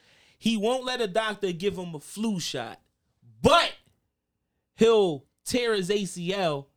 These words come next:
get put to sleep, and have his knee reconstructed and duct taped back together so he can keep playing basketball.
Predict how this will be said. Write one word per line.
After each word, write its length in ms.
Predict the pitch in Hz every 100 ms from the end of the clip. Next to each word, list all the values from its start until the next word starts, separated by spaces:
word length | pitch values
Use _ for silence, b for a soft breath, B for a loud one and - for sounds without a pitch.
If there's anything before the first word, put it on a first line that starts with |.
| _
get 200 | 180 165
put 200 | - 202
to 100 | -
sleep, 460 | - 180 196 160 _
and 140 | 147 165
have 220 | 165 151
his 180 | 135 127
knee 240 | 180 180
reconstructed 920 | 160 185 156 151 - 180 180 - 175
and 380 | 143 123 117 110
duct 240 | 113 180 -
taped 260 | 190 165
back 220 | 135 180 151
together 340 | 160 180 175
so 140 | 160
he 100 | 175
can 100 | 160
keep 220 | 160 196 180
playing 280 | - 175
basketball. 680 | 147 190 175 190 180 196 202